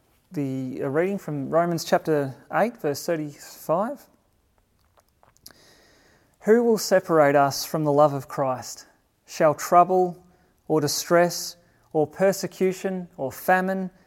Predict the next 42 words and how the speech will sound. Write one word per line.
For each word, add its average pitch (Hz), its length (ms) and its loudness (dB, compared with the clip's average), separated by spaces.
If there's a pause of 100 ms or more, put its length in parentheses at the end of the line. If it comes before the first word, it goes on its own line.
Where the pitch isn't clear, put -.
(120)
or 151 160 4
nakedness 175 800 -2
or 143 120 0
danger 170 500 -2
or 143 100 0
sword? 139 460 -2 (1000)
No, 180 380 6
in 165 140 0
all 208 140 4
these 208 280 0
things 170 280 -4
we 156 120 0
are 151 60 2
more 196 300 2
than 220 140 -2
conquerors 185 720 -4 (180)
through 156 260 -2
him 220 220 -2
who 214 140 0
loved 190 320 0
us. 127 340 -4 (540)
For 180 180 2
I 208 160 6
am 202 100 2
sure 214 340 6
that 160 120 2
neither 170 240 0
death 208 460 0
nor 147 180 2
life 196 480 2
nor 143 240 0
angels 190 480 -2
nor 175 180 0
rulers, 139 480 -2 (480)
nor 180 200 6
the 185 80 2
things 196 340 -2
present 190 440 0
nor 170 180 -2
things 180 300 -6
to 175 100 -6
come, 127 360 -6